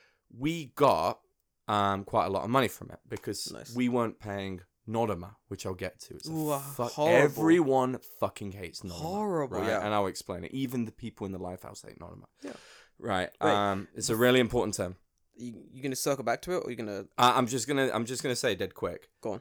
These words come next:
Speaker 1: We didn't have to pay Norma on the first gig we did, the debut when you came, right?
Speaker 2: Yep.
Speaker 1: So at the end of the night, he gives us a fucking envelope of Gold Man N, and he goes, "Your mates drank a lot tonight,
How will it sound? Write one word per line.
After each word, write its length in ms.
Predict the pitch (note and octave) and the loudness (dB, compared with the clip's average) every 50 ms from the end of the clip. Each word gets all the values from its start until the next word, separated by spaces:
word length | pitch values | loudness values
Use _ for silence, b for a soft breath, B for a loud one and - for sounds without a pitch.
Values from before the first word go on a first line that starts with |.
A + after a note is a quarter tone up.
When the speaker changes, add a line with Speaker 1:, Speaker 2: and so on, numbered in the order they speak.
| _ _ - | _ _ -10
Speaker 1:
We 80 | G#2+ | -6
didn't 220 | G2 A2 D3 E3 D#3+ | -2 0 0 2 2
have 140 | D#3 C#3 - | 0 0 -2
to 60 | - | -4
pay 160 | - - B2 A#2 | -4 -2 -2 0
Norma 320 | A2+ G#2+ G#2+ G#2 F#2+ F#2 F#2 | 0 0 0 0 -2 -4 -6
on 80 | F#2 F#2 | -6 -8
the 80 | F2+ | -8
first 300 | - - A2 G#2 - - | -4 -4 -4 -4 -4 -6
gig 120 | - F#2+ G2 | -8 -8 -8
we 140 | F#2 F2+ | -10 -12
did, 160 | E2 - F2+ E2+ | -12 -12 -14 -14
the 80 | G2+ | -12
debut 400 | - - G2 F#2 E2+ G#2+ F2 E2 | -8 -6 -6 -6 -6 -8 -12 -12
when 140 | E2 F#2 F#2 | -12 -14 -14
you 100 | F#2 F2 | -14 -14
came, 300 | - - F#2+ F2 E2+ F2 - - | -12 -10 -12 -10 -12 -12 -14 -8
right? 80 | D2 F2+ | -6 -4
Speaker 2:
Yep. 180 | F2 - _ b b b b b b | -4 -6 _ b b b b b b
Speaker 1:
So 320 | b - - A#2+ A#2 A2+ - | b -4 0 2 2 2 2
at 140 | B2+ A#2 | 0 0
the 80 | A#2+ B2 | 0 0
end 100 | B2+ B2 | -2 -2
of 60 | A2+ | -4
the 80 | G#2+ G#2+ | -4 -4
night, 240 | G#2+ G#2+ G2+ - - | -2 -2 -2 -4 -6
he 60 | F#2+ | -6
gives 180 | G2 A2 F#2+ G#2+ | -6 -6 -8 -8
us 100 | G2 G2 | -10 -12
a 60 | G2 | -12
fucking 520 | - - - G#2 - - G2+ F#2 F2 E2+ - - | -10 -6 -8 -8 -8 -8 -12 -10 -12 -12 -10 -4
envelope 420 | - A2+ A2+ G2 G2+ F#2+ F2+ E2+ - | -2 -2 -2 0 -2 -4 -4 -6 -8
of 160 | F2+ - - | -16 -10 -2
Gold 240 | - A2 G2+ F#2+ F#2 | -2 0 0 0 -2
Man 160 | F2+ F2+ F2+ | -6 -8 -10
N, 160 | F2+ - - _ _ - | -12 -14 -16 _ _ -10
and 100 | - G#2 | -8 -6
he 80 | G2+ G2 | -4 -2
goes, 260 | G#2 G2 F#2 - - _ _ - | 0 -2 -2 -4 -8 _ _ -4
"Your 140 | - F3+ F#3 | -2 -2 0
mates 260 | D3+ D#3+ E3+ E3+ E3 | 2 0 0 0 -2
drank 260 | - - G#2 G2 - G#2 | -4 -6 -6 -6 -4 -4
a 40 | |
lot 160 | F#2 F#2 - - | -4 -4 -6 -8
tonight, 340 | - - F2 F#2 G#2+ - | -12 -10 -8 -8 -10 -10